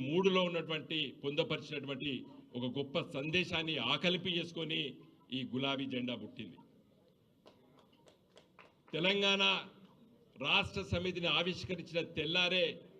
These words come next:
పత్రికలు ప్రముఖంగా రాసినాయి, ఇది వచ్చేది కాదు, సచ్చేది కాదని. ఇది రాజకీయ పబ్బం కొరకు కొంతమంది నాయకులు రాజకీయ అవసరాల కోసం, పదవుల కోసం తెలంగాణ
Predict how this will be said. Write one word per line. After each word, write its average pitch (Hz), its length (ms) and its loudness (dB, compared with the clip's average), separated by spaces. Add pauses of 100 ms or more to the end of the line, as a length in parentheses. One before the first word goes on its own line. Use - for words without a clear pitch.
(300)
పత్రికలు 190 540 0 (160)
ప్రముఖంగా 190 520 2 (100)
రాసినాయి, 156 440 -2 (640)
ఇది 143 120 0 (120)
వచ్చేది 170 420 0
కాదు, 175 220 2 (120)
సచ్చేది 156 500 -4
కాదని. 120 340 -2 (1000)
ఇది 156 140 2 (160)
రాజకీయ 180 460 2 (200)
పబ్బం 196 420 4
కొరకు 180 340 6 (580)
కొంతమంది 151 440 -2 (160)
నాయకులు 175 500 4 (1000)
రాజకీయ 175 580 4 (600)
అవసరాల 196 480 6 (120)
కోసం, 180 300 2 (300)
పదవుల 170 340 4 (120)
కోసం 190 300 2 (580)
తెలంగాణ 151 400 0